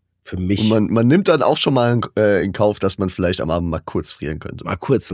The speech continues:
Speaker 1: kurz einfach die Weste angehabt und gedacht, "Ah, das ist
Speaker 2: Ja,
Speaker 1: normale
Speaker 2: genau.
Speaker 1: Jacke hätte es auch getan."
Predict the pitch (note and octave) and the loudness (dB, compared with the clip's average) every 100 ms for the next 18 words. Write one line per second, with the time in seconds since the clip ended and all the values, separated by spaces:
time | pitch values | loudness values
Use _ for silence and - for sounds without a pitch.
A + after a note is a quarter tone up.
0 | E2 - B2+ - A2 G#2 G#2+ F#2 C3 - | -4 -2 -2 -2 -2 0 0 2 2 0
1 | G2+ G2 G2 G2 G2+ F#2+ G2+ F#2 F#2 A2 | -2 -2 -2 -2 -2 -2 -4 -8 -6 -8
2 | - - - - - - - - - E2 | -10 -14 -14 -10 -8 -4 -2 0 0 0
3 | F#2 G2 A2 B2 B2+ A#2+ - G2+ - G2+ | 0 2 2 2 2 0 -2 -6 -6 -6
4 | F2 D2 | -6 -10